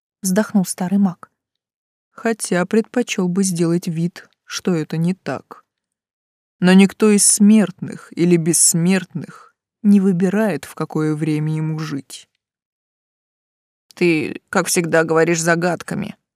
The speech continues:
огорчённо вздохнул юный художник. "Я совершенно не понимаю, что ты имеешь в виду".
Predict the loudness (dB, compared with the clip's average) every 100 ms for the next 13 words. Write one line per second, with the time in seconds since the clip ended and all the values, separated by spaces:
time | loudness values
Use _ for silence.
0 | _ _ _ -6 -2 -2 -2 -2 -2 -4
1 | -6 -2 -2 0 -2 -2 -4 -2 -2 -2
2 | -6 -14 -20 _ _ _ _ _ _ _
3 | -8 0 2 2 2 2 2 0 0 -2
4 | 0 0 2 0 -2 -6 -4 -2 -2 -4
5 | -6 -6 -4 -4 -6